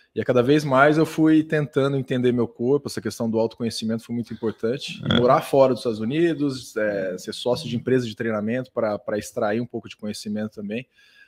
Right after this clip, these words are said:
Speaker 1: me auxiliou muito também ao longo da minha carreira.
Speaker 2: Que legal. Eu tô falando de idade, de resultado, né? Diminuindo a potência, mas ganhando o último Mundial pela quarta vez consecutiva.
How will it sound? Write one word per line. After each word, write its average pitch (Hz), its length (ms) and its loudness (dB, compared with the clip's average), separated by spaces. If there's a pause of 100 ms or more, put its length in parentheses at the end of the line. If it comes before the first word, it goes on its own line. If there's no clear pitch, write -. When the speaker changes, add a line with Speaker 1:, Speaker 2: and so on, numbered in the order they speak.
(120)
Speaker 1:
me 120 80 -4
auxiliou 120 360 0
muito 120 360 -4
também 107 280 -4
ao 107 80 -2
longo 104 200 -4
da 104 80 -6
minha 104 100 -6
carreira. 101 400 -14
Speaker 2:
Que - 140 -8
legal. 95 420 8
Eu 90 100 4
tô 95 160 -6
falando 107 300 8
de 98 100 6
idade, 101 460 6
de 92 100 6
resultado, 104 760 6
né? 110 100 8
Diminuindo 107 480 4
a 101 40 4
potência, 110 540 4
mas 143 200 0
ganhando 139 480 2
o 147 560 -4
último 117 340 -2
Mundial 110 560 4
pela 110 180 2
quarta 110 300 2
vez 101 180 0
consecutiva. 135 680 0